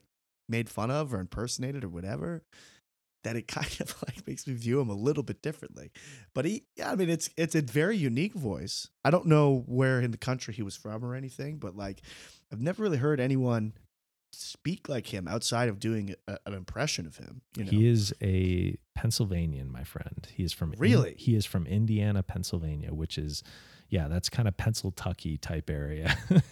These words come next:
Speaker 2: So,
Speaker 1: Okay.
Speaker 2: uh, it's, it's definitely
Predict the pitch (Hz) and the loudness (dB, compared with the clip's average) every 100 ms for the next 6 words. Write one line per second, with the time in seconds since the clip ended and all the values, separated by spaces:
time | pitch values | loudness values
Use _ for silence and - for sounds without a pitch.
0 | - - 139 123 123 120 156 - 143 170 | -2 0 4 4 4 2 0 -2 -4 -4
1 | - 156 135 117 104 101 95 92 - 117 | -6 -2 4 6 6 4 4 2 4 4
2 | 98 - - - 113 - - - 117 - | 2 -2 -8 2 2 2 -4 2 4 6
3 | 123 113 110 107 101 | 6 6 6 4 2